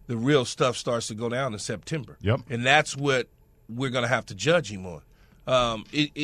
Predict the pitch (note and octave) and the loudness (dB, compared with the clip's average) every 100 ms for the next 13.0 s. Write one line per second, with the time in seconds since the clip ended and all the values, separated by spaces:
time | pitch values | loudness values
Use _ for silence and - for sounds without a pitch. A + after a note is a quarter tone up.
0 | C#3 B2 G3 E3+ E3+ D3 C#3+ - D3+ D3+ | -4 -2 0 2 2 2 -2 -4 -6 -6
1 | B2 G#2 E3 D3+ - C3 B2 - B2 A#2 | -10 -6 -6 -6 -4 -4 -4 -6 -6 -6
2 | - D#3+ A2+ G2+ F#2+ F2 - - - _ | -6 -8 -8 -8 -8 -10 -12 -20 -20 _
3 | _ _ - C#3 C3 C3 - - D3+ - | _ _ -6 -6 -6 -8 -8 -2 -2 -4
4 | A2 D#3 G2+ - A#3+ - G#3 E3 C3 D#3 | -6 -4 -4 -4 -6 0 0 0 2 2
5 | C3+ A#2 A2 _ _ _ - D3 G#2+ B2+ | 2 -2 -6 _ _ _ -2 -2 0 2
6 | C#3 D#3 D3 - B2+ B2 D3 G2+ - G2+ | 4 4 2 -2 -4 2 2 0 -4 4
7 | C#3 C3 C#3+ C#3 C3+ A2+ - D#3 C#3 C3+ | 4 4 0 -2 -4 -8 -2 0 0 0
8 | B2+ A2 C3+ D3 - _ _ - D3 C#3 | -2 -2 -2 -2 -6 _ _ 0 4 4
9 | - - _ D#3+ E3+ D#3 - _ _ _ | 0 -18 _ 2 4 2 -6 _ _ _
10 | _ _ _ _ C3 E3 C#3 A2+ F#3 A3 | _ _ _ _ 4 6 6 8 8 8
11 | E3 - E3+ B2+ A2+ A2+ A2+ _ _ _ | 6 4 2 2 0 -4 -8 _ _ _
12 | _ D#3 F3 - - - - C4+ C3 | _ 4 4 4 2 2 4 4 2